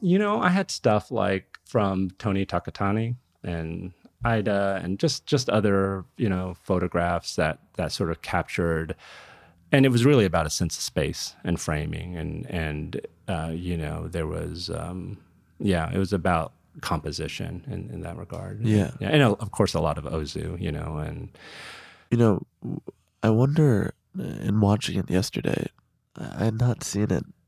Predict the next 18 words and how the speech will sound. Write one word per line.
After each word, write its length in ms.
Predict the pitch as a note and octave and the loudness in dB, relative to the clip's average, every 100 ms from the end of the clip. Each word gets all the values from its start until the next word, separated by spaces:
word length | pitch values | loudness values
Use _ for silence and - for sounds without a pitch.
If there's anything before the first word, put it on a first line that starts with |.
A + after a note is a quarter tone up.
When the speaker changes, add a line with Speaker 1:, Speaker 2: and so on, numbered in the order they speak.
| - | -8
Speaker 2:
in 120 | - | -4
a 40 | F2 | -2
theater, 360 | - G2+ C#2 - | 2 2 2 -2
actually. 520 | G1+ - - - - - _ _ _ _ _ _ _ - | -6 -6 -6 -4 -6 -12 _ _ _ _ _ _ _ -10
I 80 | C#2 | -8
was 200 | A#1+ - | -6 -6
one 100 | - | -4
of 60 | |
those 180 | B1+ - | -4 -4
idiots 360 | - B1 - - | -4 -4 -4 -2
who 100 | - | 0
saw 120 | B2+ | 2
Speaker 1:
Mm-hmm. 100 | B2+ | 2
Speaker 2:
it 60 | - | 2
on, 100 | G#2 | -2
like, 140 | C#2+ | -6
their 120 | - - | -6 -8
laptop 640 | - - - - - | -6 -8 -8 -8 -10